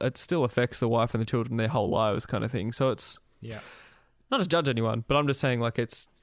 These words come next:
Speaker 1: it's not always, like, I don't know if there is a perfect system, and it's,
Speaker 2: No.
Speaker 1: it's hard to, it's hard to figure out what the best,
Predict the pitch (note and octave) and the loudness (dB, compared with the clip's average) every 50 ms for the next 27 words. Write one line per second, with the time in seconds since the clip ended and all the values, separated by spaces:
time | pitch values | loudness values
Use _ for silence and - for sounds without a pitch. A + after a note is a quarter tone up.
0 | _ _ _ _ _ _ _ - - - _ - D3 C#3 - E3 E3 E3 - - | _ _ _ _ _ _ _ -14 -14 -10 _ -2 -2 0 2 2 2 2 2 4
1 | C#3+ D3+ D3+ C3+ B2+ B2 A2+ C3+ A#2+ B2 - - - D#3 D#3+ E3 D3+ D3 - - | 4 4 4 4 2 2 0 0 -2 -4 -2 -2 0 0 2 2 0 0 0 2
2 | C3+ C3 C3 A#2+ B2 - - C#3 B2 - B2 A2 - - - A#2+ - - G#2 G#2 | 2 2 2 2 0 0 2 2 2 0 0 -2 -4 -2 -4 -4 -2 -2 -4 -4
3 | A2 A2+ A2 A#2 - _ _ _ _ _ _ - - - _ - - - - _ | -4 -4 -4 -6 -8 _ _ _ _ _ _ -18 -18 -18 _ -20 -20 -20 -20 _
4 | _ _ - - C#3+ C#3+ - - - - - - - D3 C#3 - - D3+ C#3+ D3 | _ _ -4 -4 -2 0 0 0 0 0 -2 -2 -4 -4 -2 -2 0 2 2 2
5 | C#3 C#3 B2+ - C#3 C3+ - D3 C3+ C3 C3 C3 - - C3+ B2 B2+ B2+ A2 G#2+ | 2 0 0 0 0 0 2 2 2 2 2 0 0 0 0 2 2 2 2 2
6 | A#2+ - - B2 A#2+ A#2+ A#2 B2 - - - - - | 0 0 -2 -2 -2 -2 -2 -2 -2 -6 -8 -8 -10